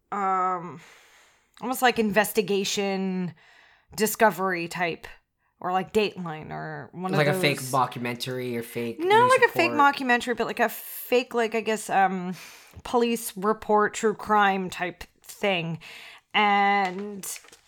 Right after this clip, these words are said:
Speaker 1: it was called The Full Disclosure Report. And it talks about the events of Saw and what happened after that. And Donnie Wahlberg,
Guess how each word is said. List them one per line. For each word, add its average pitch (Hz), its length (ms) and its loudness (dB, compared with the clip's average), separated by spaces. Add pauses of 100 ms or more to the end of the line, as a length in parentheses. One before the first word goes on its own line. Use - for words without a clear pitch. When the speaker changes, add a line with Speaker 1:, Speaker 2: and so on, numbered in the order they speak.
(2250)
Speaker 1:
it 233 160 2
was 233 140 0
called 233 640 6
The 196 120 -4
Full 233 340 4
Disclosure 214 680 0
Report. 165 540 -10 (640)
And 208 140 2
it - 160 -4
talks 233 440 -2
about 175 640 4 (960)
the 240 180 0
events 208 360 2
of 220 100 -8
Saw 180 420 4
and 175 140 -2
what 180 80 0
happened 185 420 0
after 165 360 -6
that. 151 500 -2 (400)
And 180 760 -2 (920)
Donnie 277 280 2
Wahlberg, 208 600 0